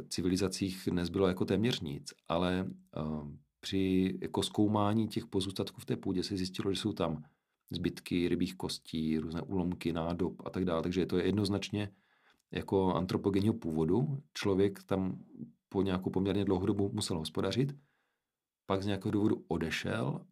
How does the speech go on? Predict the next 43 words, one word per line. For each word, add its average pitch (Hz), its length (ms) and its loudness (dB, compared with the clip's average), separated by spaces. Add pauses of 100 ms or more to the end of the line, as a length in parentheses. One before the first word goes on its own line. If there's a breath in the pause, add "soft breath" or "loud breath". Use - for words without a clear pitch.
(120)
a 87 60 -4
nechal 90 280 0
po 92 120 -6
sobě 95 340 0
teda, 95 360 0 (100)
mm, 82 480 -8
pláň, 90 360 2
která 92 440 0
zarostla 95 420 -4
potom 92 240 -6
pralesem. 92 560 -4 (580 loud breath)
V - 20 -4
některých 104 240 2
případech 113 420 0
se - 120 0
na 107 100 -2
té 117 180 0
půdě 113 260 4
do 104 100 4
dneška 101 340 -2
hospodaří, 85 680 -4
to 139 100 -6
znamená 73 200 -4
nezarostla 78 480 -4
pralesem, 113 600 -2 (800 soft breath)
a 98 80 0
i 123 120 0
po 104 160 0
těch 110 380 2
řádově 101 320 2
osmi 107 240 -2
stech 107 220 -4
letech 90 300 -2
vykazuje 95 360 4
poměrně 98 460 2
dobré 101 480 2
vlastnosti, 98 1000 -2 (540 soft breath)
eh, 82 40 -4
co 104 120 -2
se 101 100 0
týče 98 180 -2
úrodnosti, 92 580 0
protože, 90 560 0